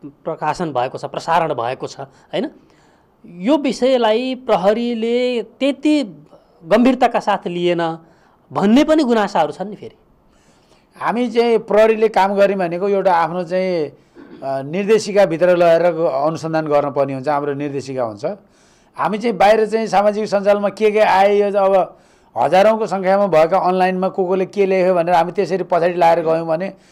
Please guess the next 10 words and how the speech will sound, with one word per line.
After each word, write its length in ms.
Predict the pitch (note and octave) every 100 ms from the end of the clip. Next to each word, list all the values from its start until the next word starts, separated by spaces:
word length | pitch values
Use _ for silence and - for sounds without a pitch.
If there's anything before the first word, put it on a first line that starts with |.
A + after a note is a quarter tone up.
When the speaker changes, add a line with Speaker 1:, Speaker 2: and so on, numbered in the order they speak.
| _ _
Speaker 2:
हाम्रो 220 | C3+ F3+
अनुसन्धान 500 | E3+ F3+ E3+ F3+ F#3+
नै 160 | A3+ C4
हामी 200 | F3+ F#3+
चाहिँ 180 | F#3+ G3
कता 240 | G3 F#3
गएर 200 | F#3 F3+
हराउँछौँ 520 | C#3+ C#3 D#3 F#3 F3+
पत्ता 220 | D#3+ D3+ D3
हुँदैन। 300 | B2 G#2+